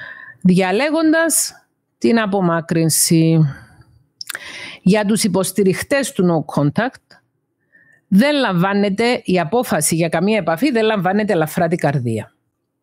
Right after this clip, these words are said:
Για τους υποστηριχτές, η απόφαση για καμία επαφή, η απόφαση για No Contact δηλαδή, δεν λαμβάνεται ελαφρά την καρδία. Συχνά είναι το αποτέλεσμα ετών ενδοσκόπησης, θεραπείας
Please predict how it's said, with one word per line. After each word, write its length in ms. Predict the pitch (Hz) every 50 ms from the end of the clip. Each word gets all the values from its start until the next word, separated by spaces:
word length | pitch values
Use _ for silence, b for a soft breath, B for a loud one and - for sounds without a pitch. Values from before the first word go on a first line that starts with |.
| _ _ _ _ _ _ _ _ _ _ _ _
Για 140 | - 175 175
τους 160 | 160 170 -
υποστηριχτές, 720 | 175 147 160 151 - - 160 151 143 - - 269 262 -
η 60 | 233
απόφαση 460 | 165 170 202 214 - 240 202 - 208
για 140 | 185 185 175
καμία 400 | 156 165 147 156 214 247 233 208
επαφή, 320 | 170 151 - 131 - -
η 60 | 220 202
απόφαση 340 | - 180 170 202 196 175
για 120 | 175 156 151
No 280 | 170 185 180 - 202
Contact 280 | 190 185 160 151 127 -
δηλαδή, 480 | - 143 160 170 202 247 302 330 311 B B B B B B B B B B B B
δεν 440 | - - 165 220 247 262 262 254 - -
λαμβάνεται 680 | - 185 185 180 170 160 165 190 202 214 220 214 196
ελαφρά 360 | 202 170 160 - - - 175 165
την 120 | 170 170
καρδία. 440 | - 143 123 123 113 113 110 113 - -
Συχνά 600 | - - - 196 - - - 180 175 180 196 247 320 403 - _ _ _
είναι 280 | - 220 226 233 233
το 100 | 208 226
αποτέλεσμα 680 | 196 165 175 165 156 196 208 208 208 190 180 175 170 160
ετών 640 | 156 151 147 151 - 226 226 226 196 151 143 - _ _
ενδοσκόπησης, 1080 | - 165 170 160 147 143 135 - - _ - 143 135 143 151 - - 269 330 311 - - B B B B B B B B B
θεραπείας 1080 | - - - 226 214 196 180 165 135 - - 139 135 147 170 214 277 294 - - -